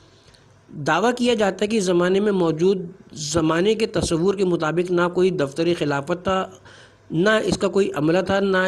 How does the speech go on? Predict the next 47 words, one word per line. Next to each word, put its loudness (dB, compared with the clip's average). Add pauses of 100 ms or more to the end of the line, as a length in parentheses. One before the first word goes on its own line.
इसका -2
कोई 0
सेक्रेटरी 0
या 4
चीफ 0
सेक्रेटरी -2
था। 0
इस -4
वक्त -4
तो 0
बस -2
खलीफा -2
किसी -2
शख्स -2
से 0
मामूली 0
ख़त -6
व 0
खिताबत -4
का 0
काम 0 (760)
ले 6
लिया 2
करता -2
था। -2 (120)
इस -4
तरह 2
हमारे 2
सामने -2
इस 0
खिलाफत -2
राशिदा -2
के -2
दौर -2
का -2 (560)
ये 2
अजीब -2
नक्शा 0
पेश 0
किया 0
जाता -2
है -2
कि -2
जो 0
सल्तनत -2
अफ़गानिस्तान -2
और -2